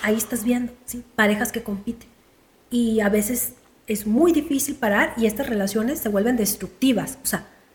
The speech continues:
termina la relación, se separan, pero muy lastimados los dos. Salen muy lastimados los dos. En la autoestima y,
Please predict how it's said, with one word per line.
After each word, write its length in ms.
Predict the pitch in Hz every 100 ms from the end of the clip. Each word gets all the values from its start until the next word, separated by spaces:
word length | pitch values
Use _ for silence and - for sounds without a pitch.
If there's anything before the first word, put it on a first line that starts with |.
| -
termina 380 | 190 208 311 381
la 100 | 277
relación, 640 | 220 180 - 208 311 370 - _ _
se 160 | - 175
separan, 460 | 170 - 220 339 392 - - _ _ _
pero 160 | - 196
muy 320 | 190 233 269
lastimados 560 | 269 269 220 208 196 196
los 140 | 185
dos. 300 | 170 - - - _ _ _ _ _ _ _ _ - - - -
Salen 220 | 165 165
muy 280 | 196 277 269
lastimados 500 | 220 - 196 175 170
los 40 | 160
dos. 300 | - _ _ - - 240
En 100 | 220
la 60 |
autoestima 840 | 202 196 185 - 220 208 190 175 165
y, 220 | 165